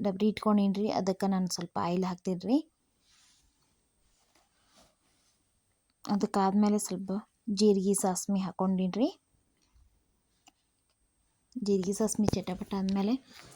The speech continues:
ಬೆಳ್ಳುಳ್ಳಿ ಇಟ್ಕೊಂಡೇನ್ರಿ ಜಜ್ಜಿ. ಬೆಳ್ಳುಳ್ಳಿ ಕೂಡ ಹಾಕೋತೀನ್ರಿ ಇದಕ್ಕೆ.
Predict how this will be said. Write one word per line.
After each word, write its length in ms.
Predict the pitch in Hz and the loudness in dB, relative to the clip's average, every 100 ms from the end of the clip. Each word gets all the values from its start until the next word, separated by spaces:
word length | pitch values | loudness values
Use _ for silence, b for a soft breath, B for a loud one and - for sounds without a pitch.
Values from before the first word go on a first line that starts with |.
| B B - - | B B -4 -2
ಬೆಳ್ಳುಳ್ಳಿ 460 | 190 190 196 185 185 | 0 2 4 2 -2
ಇಟ್ಕೊಂಡೇನ್ರಿ 600 | - 190 185 180 180 190 | -2 -2 0 -2 -4 -2
ಜಜ್ಜಿ. 520 | 196 180 185 233 320 _ _ _ b b b | -2 -2 0 0 -2 _ _ _ b b b
ಬೆಳ್ಳುಳ್ಳಿ 460 | 190 180 185 185 180 | -2 0 2 2 0
ಕೂಡ 240 | - 196 180 | 0 -2 -2
ಹಾಕೋತೀನ್ರಿ 680 | - 170 190 190 196 180 180 | -4 -2 -2 0 0 0 -2
ಇದಕ್ಕೆ. 440 | 175 - 247 | -4 -2 -2